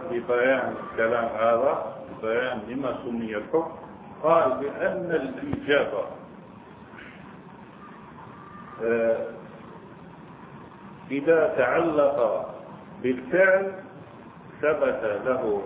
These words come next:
هذا الوصف وهو الوجوب، فيقال فيه ويجب.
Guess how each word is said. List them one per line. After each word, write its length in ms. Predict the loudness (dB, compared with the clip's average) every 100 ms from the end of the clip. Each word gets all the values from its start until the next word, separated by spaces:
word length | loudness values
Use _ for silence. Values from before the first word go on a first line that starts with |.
| 2
هذا 340 | 4 4 2
الوصف 520 | 0 2 2 2 -2
وهو 400 | 2 4 4 4
الوجوب، 640 | 4 4 0 0 0 0 0 -8 -14 -16 -14 -14 -14 -16 -18 -18 -18 -18 -16 -16 -16 -18 -18 -18 -18 -18 -18 -16 -16 -4 4
فيقال 720 | 6 6 4 4 6 4 2 -4
فيه 360 | -4 -4 -2 0
ويجب. 600 | 2 4 4 0 -4